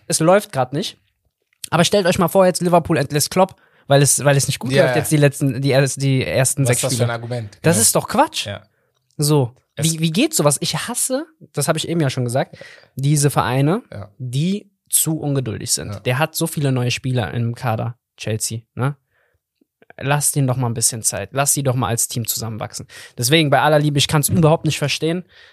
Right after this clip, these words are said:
Speaker 1: Äh, das hat mich sehr wütend gemacht, weil ich Tuchel auch als Trainer überragend
Speaker 2: Ich
Speaker 1: finde.
Speaker 2: auch. Ich
Speaker 1: Also
Speaker 2: finde ihn
Speaker 1: er,
Speaker 2: sehr
Speaker 1: er
Speaker 2: gut.
Speaker 1: gehört für mich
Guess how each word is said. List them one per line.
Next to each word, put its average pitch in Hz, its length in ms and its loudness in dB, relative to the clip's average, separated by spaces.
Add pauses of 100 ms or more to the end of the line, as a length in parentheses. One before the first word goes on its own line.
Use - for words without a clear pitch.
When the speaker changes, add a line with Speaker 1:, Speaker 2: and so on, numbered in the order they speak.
(120)
Speaker 1:
Äh, 139 160 2
das 131 100 2
hat 151 160 2
mich 135 120 2
sehr 143 260 4
wütend 175 240 -2
gemacht, 156 200 0
weil 139 120 6
ich - 80 -2
Tuchel - 280 -2
auch 131 160 2
als 135 200 2
Trainer 147 360 2
überragend 151 500 2
Speaker 2:
Ich 110 80 -8
Speaker 1:
finde. - 200 -4
Speaker 2:
auch. 180 100 -6
Ich - 120 -18
Speaker 1:
Also 139 180 0
Speaker 2:
finde 117 120 0
ihn 139 60 -6
Speaker 1:
er, 90 60 -12
Speaker 2:
sehr 135 100 -2
Speaker 1:
er 139 80 4
Speaker 2:
gut. 131 120 -8
Speaker 1:
gehört 143 320 0
für 156 100 -4
mich 147 320 0